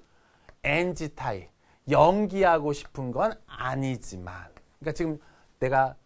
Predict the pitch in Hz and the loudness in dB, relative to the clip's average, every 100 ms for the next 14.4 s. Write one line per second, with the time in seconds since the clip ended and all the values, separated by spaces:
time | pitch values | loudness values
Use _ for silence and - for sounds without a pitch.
0 | - - - 147 - 277 330 180 170 143 | -10 -6 -6 -8 -4 0 2 2 -2 -6
1 | 139 143 143 - - - 147 147 131 139 | -4 -4 -4 -10 -12 -6 -2 0 0 -2
2 | 120 160 180 156 131 127 131 _ _ _ | 0 2 2 -2 -4 -4 -10 _ _ _
3 | _ _ 214 247 135 147 - 135 - - | _ _ -8 -6 -6 -6 -4 -6 -6 -4
4 | 220 240 208 180 160 139 123 147 170 170 | 0 2 4 2 2 -2 -2 -2 -2 -2
5 | 156 147 143 131 190 220 247 226 202 208 | -4 -4 0 4 6 6 4 4 2 0
6 | 214 139 143 123 165 175 104 - _ _ | 0 0 -4 -2 -2 -2 -4 -20 _ _
7 | _ _ _ _ - 302 311 320 320 269 | _ _ _ _ -6 0 2 2 0 -4
8 | 240 180 160 147 120 104 - - _ - | 0 4 2 2 -6 -10 -14 -20 _ -8
9 | 214 - 311 294 247 208 180 165 185 196 | -6 -4 -4 -2 0 0 -2 -6 -8 -10
10 | - - - 320 339 330 247 151 160 113 | -16 -14 0 8 10 10 6 2 0 2
11 | 147 160 - 240 208 127 151 147 - 233 | -4 -6 -10 -8 -8 -6 -6 -6 -4 0
12 | 220 131 104 95 _ _ _ _ - 247 | 0 -2 -8 -10 _ _ _ _ 4 6
13 | 302 320 262 175 117 101 131 202 277 277 | 8 6 4 0 -2 -2 0 2 2 2
14 | 185 120 - | -2 -4 -6